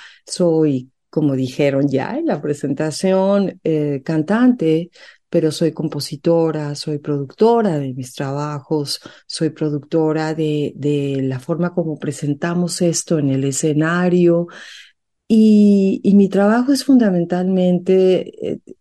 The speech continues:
eh, inventar o crear proyectos, eh, que son como una manera de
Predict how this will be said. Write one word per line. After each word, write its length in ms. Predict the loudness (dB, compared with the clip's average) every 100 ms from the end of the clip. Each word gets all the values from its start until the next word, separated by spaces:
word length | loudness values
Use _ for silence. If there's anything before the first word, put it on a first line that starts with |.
| -18 -4
eh, 300 | 0 0 0
inventar 640 | 2 2 0 -2 -2 0
o 160 | 0 -2
crear 420 | 0 0 0 -4
proyectos, 920 | -2 -2 2 0 -2 -6 -6 -6 -10 -14 -20 -20 -20 _ _ _ _ -2
eh, 260 | -2 -2
que 200 | 0 2
son 360 | 2 4 6 6
como 280 | 4 4 6
una 340 | 6 6 6
manera 880 | 4 2 2 4 4 2 2 0 -4 _ -20 _ _ _ -6
de 920 | 0 4 4 4 4 4 4 2 -2